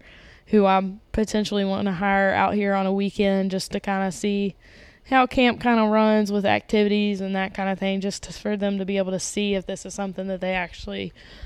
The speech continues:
um, wanna do. I don't really like to, um, you know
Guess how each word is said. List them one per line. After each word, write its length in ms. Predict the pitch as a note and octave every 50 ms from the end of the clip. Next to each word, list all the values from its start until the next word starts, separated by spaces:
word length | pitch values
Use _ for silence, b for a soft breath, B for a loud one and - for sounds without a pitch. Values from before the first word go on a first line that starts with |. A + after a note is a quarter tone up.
| B B B B
um, 260 | - F#3+ F#3+ F#3 F#3
wanna 220 | F#3+ F#3+ F#3+ F#3 F3+
do. 460 | E3+ F#3 F#3 F#3 F3+ F3+ F3+ F#3 E3+ - - -
I 80 | F#3+ F#3
don't 180 | F#3+ F#3+ F#3+
really 180 | G3 G3 F#3+ F#3
like 220 | F#3 F#3 F#3+ F#3 -
to, 180 | - F#3+ F3+
um, 420 | F3 F3+ F#3 F3+ F3+ F3+ F3+ F3 E3 b b b b b b b b b b b b b b b b - - _ _ _ _ _ _ -
you 120 | G3+ G3
know 260 | F#3 F3+ F3+ F3+ F3+